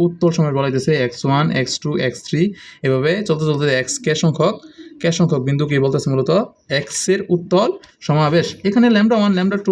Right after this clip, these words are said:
ল্যামডা থ্রি, এর স্কেলার মানে ধ্রুবক মাত্রা মধ্যে বিভিন্ন তোমাদের সুবিধা মতো। তারপর দেখো তারা কিছু, আরও কিছু তথ্য দিয়ে তাদের তথ্য মতো আমরা কাজ করি। তারা বলতেছে এইভাবে আকারে লেখা যায়, যেখানে ল্যামডা ওয়ান, ল্যামডা টু, ল্যামডা থ্রি, তারা, তারা বলতেছে তাদের কথা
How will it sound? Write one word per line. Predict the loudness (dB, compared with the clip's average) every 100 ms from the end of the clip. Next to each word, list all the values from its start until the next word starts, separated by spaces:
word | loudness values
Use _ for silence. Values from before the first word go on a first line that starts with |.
| 2
ল্যামডা | 2 0
থ্রি, | 0 0 0
এর | 0 -2 -4 -6
স্কেলার | -2 -2 -2
মানে | 0
ধ্রুবক | 2 2 0
মাত্রা | 0
মধ্যে | 0 2
বিভিন্ন | 2 0
তোমাদের | -2 -2
সুবিধা | 0 0 2
মতো। | 0 -4 -12 -20 -20 -20 -20 _
তারপর | -2 2 2
দেখো | 2 2
তারা | 0 0
কিছু, | 0 0
আরও | 0
কিছু | 0 0
তথ্য | 0
দিয়ে | -2 -2
তাদের | -2 -2
তথ্য | -4
মতো | -4 -2
আমরা | -2
কাজ | -2 -2
করি। | -2 -2 -8 -20 -20 _ _ _ _ -18 -4
তারা | -2 0
বলতেছে | 0 2 2
এইভাবে | 2 0
আকারে | 0 -2
লেখা | 0 -2
যায়, | -2 -8 _ _ 0
যেখানে | 2 4
ল্যামডা | 2 2
ওয়ান, | 0 0
ল্যামডা | 0 0
টু, | 0 0
ল্যামডা | 0 -2
থ্রি, | -2 -2 -2 -4 _ _ _ _ _ _ _ _ -8
তারা, | -4 0
তারা | 0 0
বলতেছে | 0 0 -2 -4 -10 -2
তাদের | -2
কথা | 0